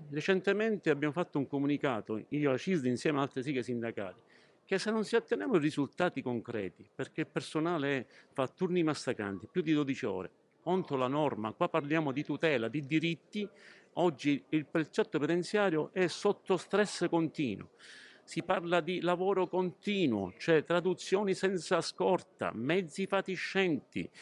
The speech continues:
quindi la situazione è in piena emergenza e vogliamo, e qui il grido d'allarme, d'aiuto che ho espresso anche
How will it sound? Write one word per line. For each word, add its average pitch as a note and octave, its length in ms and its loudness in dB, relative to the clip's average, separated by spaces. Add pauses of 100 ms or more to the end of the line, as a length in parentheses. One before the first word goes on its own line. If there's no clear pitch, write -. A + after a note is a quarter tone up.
(260)
quindi F3 360 2
la C#3+ 100 0
situazione F3+ 540 0
è - 20 2
in C#3 100 -2
piena D#3+ 220 0
emergenza B2+ 580 0
e E3+ 40 0
vogliamo, F#3+ 680 2
e D#3 240 -4
qui G3+ 140 0
il D#3+ 100 4
grido D#3 200 4
d'allarme, C#3 580 4
d'aiuto C#3 500 0
che C3 140 -2
ho C3 200 2
espresso D#3 540 0
anche C3+ 480 2